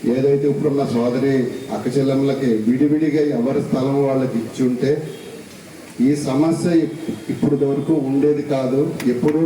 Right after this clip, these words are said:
క్లియర్ అయిపోయేది. కానీ గమనించండి, ఒక నిమిషం మీరు ఏంటంటే ఆవేశంలో ఉంటున్నారు కాబట్టి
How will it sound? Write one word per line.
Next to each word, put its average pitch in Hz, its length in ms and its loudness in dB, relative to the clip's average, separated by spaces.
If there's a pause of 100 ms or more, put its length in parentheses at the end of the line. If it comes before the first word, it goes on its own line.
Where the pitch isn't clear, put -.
క్లియర్ 147 260 2
అయిపోయేది. 123 580 2 (1080)
కానీ 135 200 -2 (180)
గమనించండి, 156 720 2 (440)
ఒక 131 100 -2 (120)
నిమిషం 143 400 2
మీరు 139 220 4
ఏంటంటే 151 340 2 (260)
ఆవేశంలో 160 520 2 (100)
ఉంటున్నారు 151 440 2
కాబట్టి 143 440 0